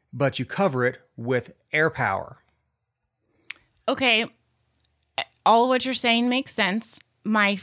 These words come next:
Speaker 2: question is, can you do that if, I mean, what you're suggesting is reliant on, or is contingent upon the Afghan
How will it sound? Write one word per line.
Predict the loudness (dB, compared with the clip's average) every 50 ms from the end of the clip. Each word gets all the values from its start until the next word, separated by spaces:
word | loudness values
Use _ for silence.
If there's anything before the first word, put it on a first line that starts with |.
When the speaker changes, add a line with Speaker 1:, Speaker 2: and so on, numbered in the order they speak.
| -10 -12
Speaker 2:
question | -4 0 0 0 0 -2 -6 -4 -2 -2 -2 -2 -2 -2
is, | -2 0 0 0 -2 -4 -4 -6 -8 -10 -14 _ _ _ _ _ _ _ _ _ _ _ _ _ _ _ _ _ _ _ _ _ _ _ _ _ -8 -2
can | -2 0 0
you | 0 -2 -4
do | -4 -4 -4 -2 0
that | 2 2 2 0 -2 -2 -2
if, | 0 0 0 -2 -6 -12 -20 -20 _ _ _ _ _ _ _ _ _ _ _ _ _ _
I | -2
mean, | -2 -2 -2 -4 -6 -12 -14 -12 -12 -6 2
what | 2 2 2 4
you're | 0 0 0
suggesting | 0 -2 -2 0 0 0 0 0 -2 -2 -2
is | -2 -2 -4 -6
reliant | -6 -2 0 0 2 2 0 -2 -4 -4
on, | -2 -2 0 0 -2 -4 -6 -4
or | -4 -4 -2
is | -4 -4 -8 -8 -10 -14 _
contingent | -10 -8 -6 -2 -2 -2 0 -2 -2 -4
upon | -6 -6 -4 -4 -4 -4 -4 -6
the | -6 -6 -8 -8 -10 -14 _ _ _ _ _ _ _ _ _ _ _ _ _ _ _ _ _ _ _ _ _ _ _ -8
Afghan | -4 -4 -4 -6 -6 -6 -4 -2 -2 -2 -4 -6